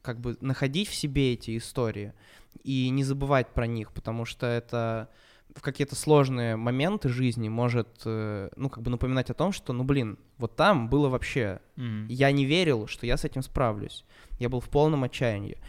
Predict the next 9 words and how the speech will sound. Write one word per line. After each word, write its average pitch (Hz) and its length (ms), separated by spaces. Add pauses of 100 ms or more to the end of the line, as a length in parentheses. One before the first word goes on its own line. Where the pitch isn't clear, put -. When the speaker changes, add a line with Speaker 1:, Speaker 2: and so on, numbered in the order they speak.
Speaker 1:
И - 100
вот 147 220
я 127 100
здесь, 151 460 (380)
а 123 100
то 151 220
уже 147 200
позади. 127 500 (680)
И, 120 580